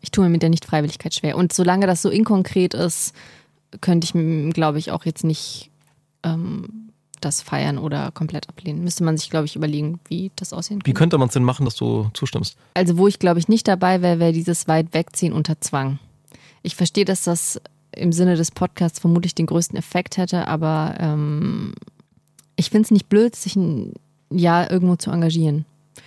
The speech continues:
Speaker 1: und, ähm, da Leute so zu verpflichten.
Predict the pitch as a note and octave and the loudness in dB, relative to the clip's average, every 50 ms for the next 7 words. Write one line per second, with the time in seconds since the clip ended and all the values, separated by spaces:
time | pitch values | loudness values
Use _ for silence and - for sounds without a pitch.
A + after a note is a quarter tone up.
0 | - - - _ _ _ _ F3 D#3 - _ _ - - - E3 D#3 D3+ D3 D3 | -20 -20 -20 _ _ _ _ -2 -2 -2 _ _ -12 -6 -2 0 0 0 0 0
1 | D#3+ E3+ - F#3+ F#3 - _ - D#3 D3+ D3+ D3+ D#3 D#3 - - - E3+ - - | -2 -4 -4 -8 -10 -6 _ 0 2 2 4 2 2 0 -2 -8 -10 -10 -10 -10
2 | - - E3 - - - E3 - - _ D3+ C3+ | -8 -8 -8 -8 -6 -8 -8 -8 -6 _ -8 -8